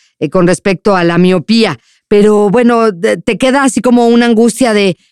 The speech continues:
pues, a lo mejor tengo problemas de visión, eh, a lo mejor tengo miopía, eh, y ya, ya no voy a ver, ¿qué voy a hacer? Eh, bueno, pues hoy vamos a platicar de cómo recuperar la visión,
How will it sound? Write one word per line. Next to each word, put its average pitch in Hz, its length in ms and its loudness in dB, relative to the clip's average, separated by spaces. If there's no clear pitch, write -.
pues, 202 300 0
a 208 100 0
lo 202 80 2
mejor 233 640 0
tengo 226 240 0
problemas 208 480 0
de 196 100 0
visión, 233 680 0
eh, 202 300 0
a 196 100 0
lo 202 80 0
mejor 202 460 -2
tengo 208 320 0
miopía, 233 760 0
eh, 208 460 0
y 202 160 2
ya, 226 180 0
ya 196 300 0
no 403 100 2
voy 415 180 2
a 427 60 0
ver, 381 140 0
¿qué 277 140 0
voy 311 180 0
a 349 60 2
hacer? 349 240 0
Eh, 190 200 0
bueno, 175 220 0
pues 190 200 -2
hoy 262 160 2
vamos 262 340 0
a 220 140 -2
platicar 202 640 -2
de 190 160 0
cómo 285 300 2
recuperar 196 520 -2
la 196 140 0
visión, 240 500 0